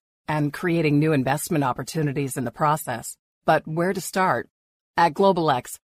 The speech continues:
we've spent more than a decade focusing on long-term emerging trends, what we call thematic growth. While many of these innovations are already part of our daily lives, from cloud computing to telemedicine and e-commerce,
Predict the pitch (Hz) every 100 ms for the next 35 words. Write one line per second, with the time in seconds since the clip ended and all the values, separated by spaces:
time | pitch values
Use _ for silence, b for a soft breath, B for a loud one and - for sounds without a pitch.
0 | - 240 - - 190 160 175 180 180 156
1 | 135 156 147 143 117 107 - 175 202 -
2 | 165 135 135 151 170 175 - 175 170 170
3 | 170 165 170 156 139 - 170 156 147 -
4 | - _ _ _ 180 208 214 214 214 190
5 | 180 170 170 156 151 135 113 139 131 -
6 | - _ _ _ - 180 175 185 196 196
7 | 165 147 151 151 139 151 156 139 131 160
8 | 147 143 139 135 - 185 180 156 131 139
9 | 170 170 135 135 139 113 - - _ _
10 | - 156 143 165 156 160 185 165 185 170
11 | 165 160 160 - - 156 156 143 135 143
12 | - 170 160 165 - 160 165 165 175 165
13 | 147 123 117 -